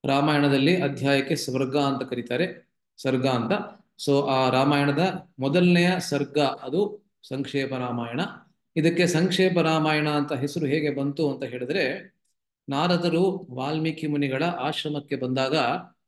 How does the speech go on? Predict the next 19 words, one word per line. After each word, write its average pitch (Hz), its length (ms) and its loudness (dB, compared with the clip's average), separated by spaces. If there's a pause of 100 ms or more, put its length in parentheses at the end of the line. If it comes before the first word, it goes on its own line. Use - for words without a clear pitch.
(360)
ವಾಲ್ಮೀಕಿ 175 480 4
ಮುನಿಗಳು 160 420 2
ಅವ್ರಿಗೆ 147 320 4
ಒಂದು 131 260 -2
ಪ್ರಶ್ನೆಯನ್ನ 175 560 0
ಕೇಳ್ತಾರೆ. 135 720 -4 (680)
"ಹದಿನಾರು 196 540 6
ಗುಣಗಳು, 160 720 2 (480)
ಅತಿ 156 180 0
ಉತ್ಕೃಷ್ಟವಾದಂತಹ 175 1040 0
ಗುಣಗಳು, 143 800 -4 (440)
ಎಲ್ಲಾ 180 340 2
ಗುಣಗಳು 170 440 0 (400)
ಒಬ್ಬನೇ 170 480 0
ಒಬ್ಬ 165 280 0
ವ್ಯಕ್ತಿಯಲ್ಲಿ 147 960 -2 (240)
ನಾವು 147 480 0
ನೋಡೋದಕ್ಕೆ 147 460 0
ಸಾಧ್ಯನಾ?" 131 880 -4